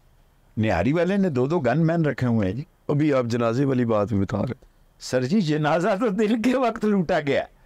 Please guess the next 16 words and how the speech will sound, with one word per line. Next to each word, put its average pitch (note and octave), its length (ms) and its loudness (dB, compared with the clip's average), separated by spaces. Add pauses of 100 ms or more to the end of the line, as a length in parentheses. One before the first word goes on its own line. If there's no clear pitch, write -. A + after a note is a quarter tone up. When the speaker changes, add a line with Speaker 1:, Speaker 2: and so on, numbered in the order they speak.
(1700)
Speaker 1:
मस्जिद E3+ 400 -2
सुबह F#3+ 300 0
फजर E3+ 380 0
की F3+ 160 -2
नमाज D#3 440 2
में E3+ 180 0
मुक्तदी D#3 560 0
नहीं E3 240 2
जा A#2 220 2
रहे, D#2 300 -2
सिर्फ E3+ 300 -2
बुजुर्ग, C#3+ 380 -2
बुजुर्ग C#3 320 0
जो B2+ 180 0
मेरी C3 280 2
तरह B2+ 460 0